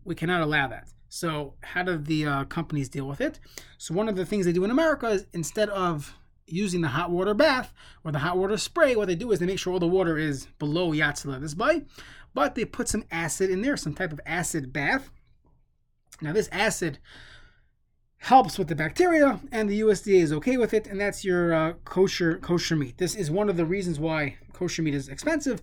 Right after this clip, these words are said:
and that is based on the fact that they have to change what they're doing as far as the U S D A is concerned, and some companies, some non-kosher, uh, meat distributors don't want to take this.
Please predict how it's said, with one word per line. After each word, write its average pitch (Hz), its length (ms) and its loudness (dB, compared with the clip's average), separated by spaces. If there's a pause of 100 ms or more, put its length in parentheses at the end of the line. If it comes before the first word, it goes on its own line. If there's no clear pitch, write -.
(400)
and 170 100 -4
that 175 80 -2
is 165 80 -2
based 180 320 -2
on 160 180 -2
the 147 60 -6
fact 165 400 -4
that 160 320 -4 (460)
they 151 180 -2
have 160 280 0
to 160 100 -4
change 180 580 0 (280)
what 160 320 -4
they're 165 120 0
doing 175 340 2
as 151 120 -2
far 156 160 -2
as 135 100 -2
the 143 80 -4
U 147 140 2
S 139 80 -2
D 262 180 0
A - 20 2
is 277 120 0
concerned, 208 460 0 (640)
and 175 140 -4
some 208 220 0
companies, 170 580 0 (1200)
some 175 340 0 (100)
non-kosher, 175 760 0
uh, 143 180 -2
meat 196 200 -2
distributors 170 520 0
don't 143 240 -8
want 139 240 -4
to 277 100 2
take 311 120 0
this. 220 260 -2